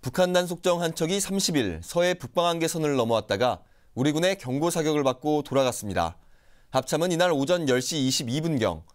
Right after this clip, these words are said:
연평도 서쪽 해역에서 북한 단속정 한 척이 엔엘엘을 침범했으며 우리 해군이 경고통신에 이어 경고 사격을 해 북쪽으로 돌려보냈다고 밝혔습니다. 우리 군은 북한군 동향에 대해 감시를 강화하고 있으며 만반의 대비 태세를 유지하고 있습니다.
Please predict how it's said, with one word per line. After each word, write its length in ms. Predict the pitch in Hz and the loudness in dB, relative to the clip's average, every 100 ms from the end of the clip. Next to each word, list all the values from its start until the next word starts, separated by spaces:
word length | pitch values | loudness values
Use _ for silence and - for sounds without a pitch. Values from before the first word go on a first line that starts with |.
| - - | -20 -6
연평도 480 | 110 123 151 147 170 | -2 0 0 0 0
서쪽 380 | 180 180 190 - | -2 -2 -4 0
해역에서 560 | 143 107 - 135 95 - - - | 0 0 0 -2 -2 -6 -20 -10
북한 360 | 127 - 180 175 | -8 -2 -2 0
단속정 480 | 143 135 151 170 | -2 -2 0 0
한 120 | 156 147 | 0 -2
척이 280 | 151 185 143 | -2 2 2
엔엘엘을 500 | 139 156 143 180 190 | 2 2 2 0 -2
침범했으며 760 | - 196 190 139 - 95 80 - - _ _ - | -2 0 0 -2 -2 -6 -6 -12 -20 _ _ -2
우리 180 | 139 | 2
해군이 360 | 156 147 160 190 | 2 0 -2 -2
경고통신에 720 | 147 151 170 175 175 156 160 | -2 -2 -2 -2 -4 0 0
이어 220 | 151 180 180 | 2 2 0
경고 340 | 135 143 170 | -4 -2 0
사격을 320 | 165 143 117 | 0 0 2
해 180 | 135 98 - | 0 0 -4
북쪽으로 500 | 120 - 151 156 175 | -10 -2 0 0 -2
돌려보냈다고 680 | - 139 156 151 127 120 156 | -2 2 2 2 -2 0 0
밝혔습니다. 580 | 139 127 107 92 85 - _ - - - - - | -2 -6 -4 -2 -4 -8 _ -20 -20 -20 -20 -4
우리 160 | 127 | -2
군은 260 | 151 190 202 | 0 0 -2
북한군 440 | - - 180 180 175 | -6 -2 0 0 -2
동향에 320 | 147 151 143 | 0 0 2
대해 300 | 127 151 110 | 2 2 0
감시를 520 | - 127 135 147 175 | -2 -4 -2 -2 -2
강화하고 460 | 170 123 147 147 117 | -2 -2 2 2 0
있으며 440 | 95 104 120 90 - - - - | -6 -4 -4 -4 -12 -20 -20 0
만반의 480 | 113 131 139 170 | 0 2 0 0
대비 300 | 165 127 135 139 | 0 0 0 -2
태세를 460 | 131 139 156 151 | -4 -2 -2 0
유지하고 360 | 123 123 139 156 | 0 2 2 0
있습니다. 460 | - 113 92 85 | -6 -4 -2 -4